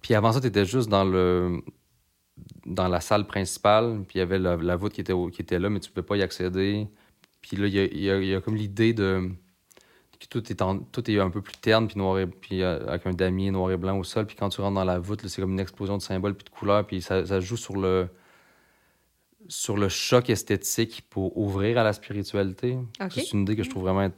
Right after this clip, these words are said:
Speaker 1: je trouve vraiment intéressante. Puis de pouvoir justement travailler dans des, des années dans un lieu, puis après ça, ouvrir la porte, puis là, être comme envahi par la, par les, les couleurs, puis les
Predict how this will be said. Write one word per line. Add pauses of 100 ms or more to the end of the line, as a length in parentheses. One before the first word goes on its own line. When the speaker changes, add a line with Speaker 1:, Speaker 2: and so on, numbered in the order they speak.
(100)
Speaker 1:
je
trouve
vraiment
intéressante. (500)
Puis
de
pouvoir
justement
travailler
dans
des,
des
années
dans
un
lieu,
puis
après
ça, (180)
ouvrir
la
porte,
puis
là,
être (200)
comme
envahi
par
la, (1160)
par
les,
les
couleurs,
puis
les